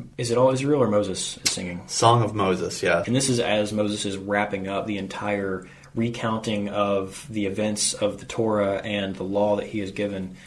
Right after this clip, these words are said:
Speaker 1: to Israel. And so he basically says, "Hey, I'm gonna give you this song, and it's gonna bear witness against you in future ter-, generations, because Israel, you're all gonna screw up here, and so this song is just gonna remind you that you should have been faithful to Yahweh all this time."
Speaker 2: So it's like a prophetic
Speaker 1: It's,
Speaker 2: warning.
Speaker 1: yeah,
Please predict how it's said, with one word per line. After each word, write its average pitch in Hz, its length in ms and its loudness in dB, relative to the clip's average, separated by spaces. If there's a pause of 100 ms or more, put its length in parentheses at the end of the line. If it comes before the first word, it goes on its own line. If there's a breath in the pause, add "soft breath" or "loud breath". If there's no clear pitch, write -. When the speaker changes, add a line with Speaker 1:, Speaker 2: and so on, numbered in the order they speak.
(140 loud breath)
Speaker 1:
to - 100 -6
Israel. 95 380 -4
And 92 120 -6
so 98 180 0
he 101 260 -2
basically 104 460 -2
says, 101 200 0
"Hey, 117 100 0
I'm 107 60 2
gonna 113 140 0
give 110 140 0
you 101 40 0
this 98 140 -2
song, 127 380 2
and 104 80 0
it's 104 120 -4
gonna 104 320 -2 (220)
bear 110 180 0
witness 117 320 0
against 127 380 -2
you 123 100 2
in 113 80 -2
future 117 220 -2
ter-, 101 300 -4
generations, 131 580 -2
because 104 340 -2 (300 loud breath)
Israel, 131 360 6
you're 117 320 2
all 107 460 2
gonna 113 200 -2
screw 110 340 0
up 113 100 0
here, 117 300 4
and 107 240 -6
so 104 280 2
this 123 180 2
song 117 200 2
is 104 80 -4
just 107 160 -2
gonna 107 140 0
remind 104 360 -2
you 98 240 -2 (440 loud breath)
that 107 140 0
you 127 100 0
should 196 100 4
have 185 80 6
been 170 80 6
faithful 135 300 2
to 120 80 4
Yahweh 107 320 2
all 95 80 -8
this 92 140 -10
time." - 160 -2
Speaker 2:
So - 40 -2
it's 107 80 0
like 113 120 4
a 113 40 6
prophetic 117 460 8
Speaker 1:
It's, 110 80 0
Speaker 2:
warning. 104 300 6 (200)
Speaker 1:
yeah, 131 240 4